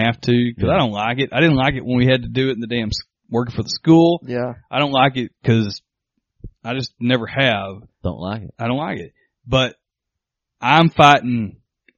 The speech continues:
Speaker 1: weeds.
Speaker 2: You're right.
Speaker 1: You know, not
Speaker 2: Yeah.
Speaker 1: just, "Oh, there's a little bit of Bermuda
Speaker 2: Right.
Speaker 1: sticking up there."
Speaker 2: Exactly.
Speaker 1: Or my Zoy's,
Speaker 3: No,
Speaker 1: Zoysia
Speaker 3: you need,
Speaker 1: is.
Speaker 3: you need commercial grade.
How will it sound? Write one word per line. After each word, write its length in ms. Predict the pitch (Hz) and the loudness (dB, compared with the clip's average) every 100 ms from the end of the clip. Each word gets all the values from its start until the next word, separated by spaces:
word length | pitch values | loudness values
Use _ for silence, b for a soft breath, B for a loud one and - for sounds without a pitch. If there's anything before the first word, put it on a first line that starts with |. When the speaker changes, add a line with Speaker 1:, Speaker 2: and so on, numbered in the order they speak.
| - | -6
Speaker 1:
weeds. 720 | 117 143 143 110 92 - - | 2 4 4 0 -8 -12 -8
Speaker 2:
You're 160 | 123 123 | -2 0
right. 280 | 110 82 - | 0 -2 -6
Speaker 1:
You 200 | - 127 | -2 0
know, 280 | 110 104 104 - | 0 -2 -6 -8
not 240 | 117 135 131 | -2 -2 -2
Speaker 2:
Yeah. 80 | 131 | -4
Speaker 1:
just, 160 | 123 - | -4 -6
"Oh, 220 | 127 143 | 0 0
there's 180 | 131 120 | 0 -4
a 60 | 120 | -8
little 260 | 123 135 | -6 -4
bit 180 | 123 123 | -2 -2
of 80 | 120 | -2
Bermuda 380 | 120 110 113 104 | -2 0 2 4
Speaker 2:
Right. 80 | 101 90 | 2 0
Speaker 1:
sticking 300 | 104 - 101 | -6 -10 -12
up 100 | 101 - | -12 -12
there." 160 | 101 | -10
Speaker 2:
Exactly. 540 | 95 98 95 82 76 69 - | -4 -2 -2 -4 -10 -12 -4
Speaker 1:
Or 140 | 123 | 0
my 180 | 117 110 | 0 0
Zoy's, 600 | 110 123 127 117 101 - - | -6 -6 -6 -6 -10 -14 -12
Speaker 3:
No, 180 | 131 131 | -6 -4
Speaker 1:
Zoysia 160 | 127 143 | -2 -2
Speaker 3:
you 120 | 165 160 | 0 -2
need, 80 | 104 | -4
Speaker 1:
is. 380 | 104 - - - - - | -10 -10 -10 -12 -16 -14
Speaker 3:
you 100 | 165 | -12
need 180 | 160 | -10
commercial 480 | - 139 147 143 143 | -6 -2 0 -2 -6
grade. 460 | 123 131 120 120 | -6 -6 -6 -8